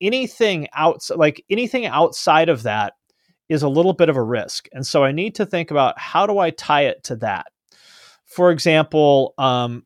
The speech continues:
I did a video about T R L that did pretty well. You know, that's a show about M T V, an M T V show, obviously,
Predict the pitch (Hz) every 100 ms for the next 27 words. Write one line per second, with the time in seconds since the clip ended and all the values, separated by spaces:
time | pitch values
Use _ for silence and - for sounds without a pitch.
0 | - 135 156 135 143 139 131 - - 151
1 | 131 143 117 98 98 127 101 127 107 98
2 | 76 - _ _ - 165 170 170 196 180
3 | 151 135 117 - _ _ _ _ 156 135
4 | - 135 131 139 135 135 156 131 139 -
5 | 110 110 - 110 104 98 113 104 143